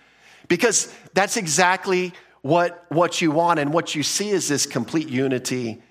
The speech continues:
in the Godhead. And we'll talk more about that here. But John is just simply establishing, again, the reason it's good that you're going to Jesus is he is the strongest, most reliable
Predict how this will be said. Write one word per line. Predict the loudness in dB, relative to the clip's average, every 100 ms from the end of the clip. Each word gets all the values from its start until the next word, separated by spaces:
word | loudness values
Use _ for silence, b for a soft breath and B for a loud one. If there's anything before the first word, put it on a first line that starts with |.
| b
in | -2
the | 0
Godhead. | 2 2 2 0
And | -2
we'll | -2
talk | 0 0 0
more | -2 0 0 -2 B B B
about | -2 2 0 0
that | -2
here. | 0 -2 -2 B B B
But | -2
John | 2 4 4 2
is | -2
just | 0 0 2
simply | 0 0 0
establishing, | 0 2 2 2 2 -2 -2 -4 -6 B B -8
again, | 0 0 2
the | 0
reason | 0 -2 -2 -2 0 0 0 -2 -2
it's | -2 -2
good | -2 0 2 -2 -8 _ _ -2
that | -2
you're | 0
going | 0 0
to | 0
Jesus | 0 0 -2 -4
is | -4 -4
he | -2 0
is | 0 -2
the | -4
strongest, | -4 -6 -2 0 0 0 -2 -4 -6 -8 B B B
most | -4 -2 -2
reliable | -2 2 2 2 2 -2 -4 -4